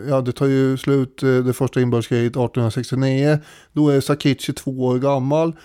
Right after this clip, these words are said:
och Japan öppnas upp och börjar industrialiseras.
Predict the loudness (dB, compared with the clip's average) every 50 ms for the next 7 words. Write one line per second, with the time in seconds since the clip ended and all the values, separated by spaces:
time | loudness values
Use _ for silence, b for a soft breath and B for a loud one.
0 | B B B B -2 0 0 2 2 0 0 -2 -2 -2 -2 -2 -2 -2 -4 -4
1 | -4 -4 -4 -4 -4 -2 0 0 0 0 -2 -6 -10 -10 -10 -10 -6 -4 -2 0
2 | 0 0 0 -2 -2 -4 -4 -4 -4 -4 -4 -4 -4 -2 -2 -2 -2 -4 -2 -2
3 | 0 2 2 2 2 2 0 -2 -4 b